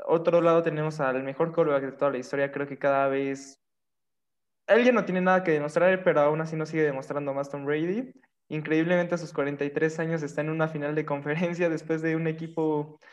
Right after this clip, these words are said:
que terminó la temporada con siete ganados y nueve perdidos el año pasado.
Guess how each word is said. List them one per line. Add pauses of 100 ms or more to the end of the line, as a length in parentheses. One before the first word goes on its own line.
(220)
que
terminó
la
temporada
con
siete
ganados
y
nueve
perdidos
el
año
pasado.